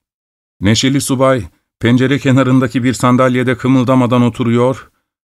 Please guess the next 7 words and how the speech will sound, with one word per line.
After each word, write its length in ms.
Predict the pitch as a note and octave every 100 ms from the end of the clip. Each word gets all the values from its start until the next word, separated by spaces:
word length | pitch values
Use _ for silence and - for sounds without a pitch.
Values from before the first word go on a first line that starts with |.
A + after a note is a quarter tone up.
| -
canlılığını 580 | F#2 A2+ A#2+ B2 B2+ C3+
yitirmiş 500 | B2+ A#2 B2+ B2 B2
gözlerini 560 | B2 B2 G#2 A#2+ B2 A#2
döşemeye 500 | A#2 B2+ B2 B2 A2+
dikerek 440 | A2 B2+ A#2+ A#2
ağır 360 | - B2 B2+ B2+
ağır 440 | A#2 A#2+ B2 G#2+